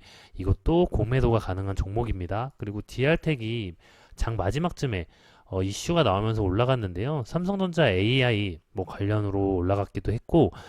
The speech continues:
그리고 <clears throat> 에프디에이 시판전 허가 승인을 받았다는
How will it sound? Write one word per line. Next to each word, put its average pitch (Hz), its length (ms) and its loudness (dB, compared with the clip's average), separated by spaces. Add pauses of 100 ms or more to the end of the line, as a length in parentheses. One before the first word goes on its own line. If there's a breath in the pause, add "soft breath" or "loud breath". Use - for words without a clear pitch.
(220 loud breath)
그리고 147 480 0 (280)
<clears throat> - 400 0
에프디에이 135 640 6 (1200 soft breath)
시판전 160 560 6
허가 175 280 6
승인을 139 420 0
받았다는 98 920 -2